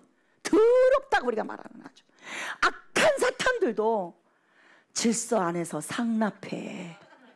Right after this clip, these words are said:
응? 영광을 안 갈아챈다고.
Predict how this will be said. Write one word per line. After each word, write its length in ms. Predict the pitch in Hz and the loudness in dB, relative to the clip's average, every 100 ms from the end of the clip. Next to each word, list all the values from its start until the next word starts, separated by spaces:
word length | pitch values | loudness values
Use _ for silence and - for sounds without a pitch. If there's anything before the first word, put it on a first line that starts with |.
| 320 320 311 - 294 - 302 - 302 - - - - - - - - - | -20 -20 -20 -20 -20 -20 -20 -20 -20 -20 -20 -20 -20 -20 -18 -18 -10 0
응? 200 | 208 285 - - _ - - _ - | 2 2 -2 -20 _ -20 -20 _ -4
영광을 420 | 196 214 240 226 | -2 0 0 0
안 180 | 180 190 | -2 -2
갈아챈다고. 1200 | 233 240 240 - 208 208 - 170 165 170 180 185 | 0 2 0 -4 -6 -8 -10 -14 -14 -14 -14 -16